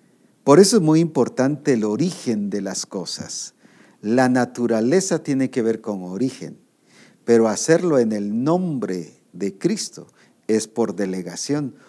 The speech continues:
o porque yo estoy usurpando el nombre de Cristo. Alguien puede decir, "Yo aquí soy llamado", aunque no sea llamado para una función, y hacerlo en el nombre de Cristo.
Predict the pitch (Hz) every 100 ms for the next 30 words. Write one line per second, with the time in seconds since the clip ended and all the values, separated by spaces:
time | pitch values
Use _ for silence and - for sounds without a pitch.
0 | - _ 143 143 135 123 113 101 - 107
1 | 95 147 165 139 - 110 107 - 107 -
2 | - 123 110 92 87 78 _ _ _ _
3 | _ - 95 98 107 101 104 92 82 98
4 | - - - _ _ _ _ - 120 147
5 | 123 113 98 - 117 113 110 104 92 -
6 | 131 120 123 120 117 101 - 135 135 135
7 | 107 - - 127 120 107 95 107 139 135
8 | 107 - 98 113 113 123 117 98 98 120
9 | 120 101 95 113 127 - 104 92 139 170
10 | - - - - - 110 113 101 - 160
11 | 151 139 110 98 98 107 101 95 87 -
12 | - - -